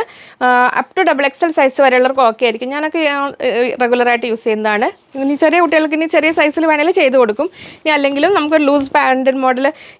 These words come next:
ഇപ്പം ഇതിൻ്റെ ഒരു പ്രത്യേകത എന്ന് വെച്ചാൽ ഞാനും വെയർ ചെയ്യാറുണ്ട്, മോളും കൊണ്ടുപോകാറുണ്ട്. ലോ-, ഒരു ലൂസ് പാന്റ് ടൈപ്പിൽ അങ്ങനെ ഇടണമെങ്കിൽ just അങ്ങനെ ഇടാൻ അത് നല്ലതാണ്. ഇതിലും പ്ലസ് സൈസ് വേണ്ടവർക്ക് പറഞ്ഞു കഴിഞ്ഞാൽ ചെയ്ത് തരും.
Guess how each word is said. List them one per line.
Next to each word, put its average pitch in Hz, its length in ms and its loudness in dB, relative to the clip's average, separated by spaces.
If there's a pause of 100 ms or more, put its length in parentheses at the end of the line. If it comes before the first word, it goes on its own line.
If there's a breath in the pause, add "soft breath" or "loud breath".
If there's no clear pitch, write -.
ഇപ്പം 311 160 -4
ഇതിൻ്റെ 320 200 0
ഒരു 381 100 2
പ്രത്യേകത 339 300 2
എന്ന് 339 140 2
വെച്ചാൽ 320 180 4 (480 loud breath)
ഞാനും 233 280 -2
വെയർ 330 200 4
ചെയ്യാറുണ്ട്, 311 360 2 (220)
മോളും 240 280 2
കൊണ്ടുപോകാറുണ്ട്. 226 460 0 (560 loud breath)
ലോ-, 262 280 4
ഒരു 285 160 4 (220)
ലൂസ് 294 300 -2
പാന്റ് 294 360 0
ടൈപ്പിൽ 269 280 2
അങ്ങനെ 269 200 2
ഇടണമെങ്കിൽ 254 340 0 (440 loud breath)
just 254 240 2
അങ്ങനെ 262 200 2
ഇടാൻ 254 220 2
അത് 233 160 -2
നല്ലതാണ്. 226 440 2 (360 loud breath)
ഇതിലും 330 260 0
പ്ലസ് 339 260 0
സൈസ് 359 340 0
വേണ്ടവർക്ക് 330 460 0
പറഞ്ഞു 294 260 0
കഴിഞ്ഞാൽ 277 260 0 (120)
ചെയ്ത് 214 240 2
തരും. 214 240 2